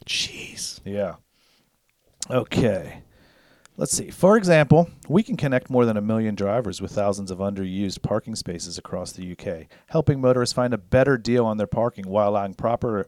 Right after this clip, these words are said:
Speaker 2: property owners to maximize the value of their spare land. Tim Downs, the senior claims manager at Lloyd Banks Insurance,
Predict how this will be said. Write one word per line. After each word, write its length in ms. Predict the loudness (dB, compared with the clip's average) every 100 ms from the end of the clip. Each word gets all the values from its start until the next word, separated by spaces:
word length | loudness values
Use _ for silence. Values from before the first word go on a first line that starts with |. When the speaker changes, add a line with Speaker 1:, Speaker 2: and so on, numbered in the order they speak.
| 0
Speaker 2:
property 360 | 2 2 0
owners 260 | -2 -2 -4
to 120 | -6
maximize 640 | -4 -2 -4 -6 -6 -6 -6
the 100 | -8
value 460 | -8 -8 -8 -10 -12
of 140 | -12
their 120 | -10
spare 360 | -10 -10 -10 -12
land. 380 | -10 -10 -12 -16 _ -20 -20 _
Tim 240 | 0 2 6
Downs, 500 | 8 8 6 2 -4 -12 _
the 80 | -6
senior 340 | -2 -2 -2
claims 380 | -2 0 0 0
manager 380 | 0 0 0 0
at 80 | 2
Lloyd 320 | 2 2 2
Banks 320 | 0 0 -4
Insurance, 560 | -8 -4 -2 -2 -4